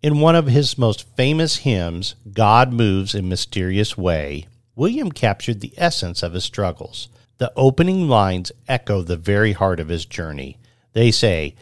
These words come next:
"God moves in a mysterious way, his wonders to perform. He plants his footsteps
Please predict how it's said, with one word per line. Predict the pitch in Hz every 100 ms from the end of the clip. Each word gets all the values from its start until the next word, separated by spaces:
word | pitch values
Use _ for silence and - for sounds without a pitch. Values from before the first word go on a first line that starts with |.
| _ _ -
"God | 117 127 143
moves | 135 123 113 110
in | 101
a | 95
mysterious | 92 - - 101 98 98 -
way, | 92 87 76 - - _ _ _
his | - 120 101
wonders | 101 113 131 135 131 -
to | - 127
perform. | - 127 - 95 80 73 - - _
He | - 127
plants | - 151 170 180
his | 220 -
footsteps | 151 156 - - 135 -